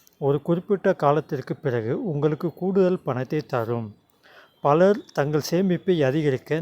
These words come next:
நிலையான வைப்பு தொகைகளை நம்பி உள்ளனர். ஃபிக்ஸ்டு டெபாசிட் அக்கவுண்ட்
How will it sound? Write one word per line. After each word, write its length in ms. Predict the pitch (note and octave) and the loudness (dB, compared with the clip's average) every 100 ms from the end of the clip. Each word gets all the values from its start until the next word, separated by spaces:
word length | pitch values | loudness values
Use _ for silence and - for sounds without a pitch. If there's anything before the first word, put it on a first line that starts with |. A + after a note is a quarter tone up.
| C#3+ | -2
நிலையான 440 | C#3+ F3 F3 F#3 | 0 0 2 2
வைப்பு 340 | D#3+ C#3+ - F3 - | 2 0 -2 -6 -2
தொகைகளை 760 | B2 B2 C#3+ C3+ B2+ A#2 A#2+ C3+ A#3+ F#3+ | -4 -2 -2 -2 -2 -2 -2 -2 -4 -4
நம்பி 260 | C#3 D#3 G3+ D3+ | -4 -4 -4 -2
உள்ளனர். 480 | B2 A2 A2+ A2+ G2+ - _ _ _ _ _ _ _ _ _ _ _ _ | -2 -2 -2 -2 -4 -16 _ _ _ _ _ _ _ _ _ _ _ _
ஃபிக்ஸ்டு 420 | G3 - A#3 G3+ G#3 | -6 0 2 2 2
டெபாசிட் 560 | F3 - D#3 - F3+ A#3+ D#3+ | 0 2 2 2 -2 -2 -4
அக்கவுண்ட் 400 | - E3+ F3+ | 0 0 0